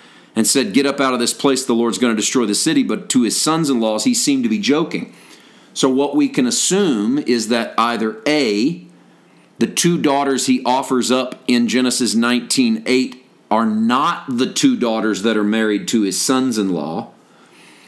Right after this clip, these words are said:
or B, the two daughters are married to the sons-in-law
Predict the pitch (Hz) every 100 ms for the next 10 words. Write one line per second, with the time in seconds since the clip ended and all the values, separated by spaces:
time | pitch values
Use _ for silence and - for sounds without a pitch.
0 | - 120 110 90 139 180 160 104 131 -
1 | - _ - 113 - 160 151 139 131 123
2 | 117 113 - 113 113 110 123 160 180 127
3 | 110 131 104 107 - 120 110 107 104 101
4 | 101 104 -